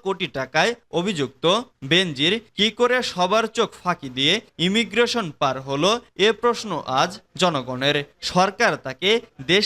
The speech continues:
থেকে সহযোগিতা করেছে কিনা সেটিও ভাবনার বিষয়। রোববার দুই জুন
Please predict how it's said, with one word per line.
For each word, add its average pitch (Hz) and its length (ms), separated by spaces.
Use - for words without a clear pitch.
থেকে 247 200
সহযোগিতা 226 680
করেছে 190 320
কিনা 143 260
সেটিও 214 460
ভাবনার 156 460
বিষয়। 143 400
রোববার 196 360
দুই 135 220
জুন 175 200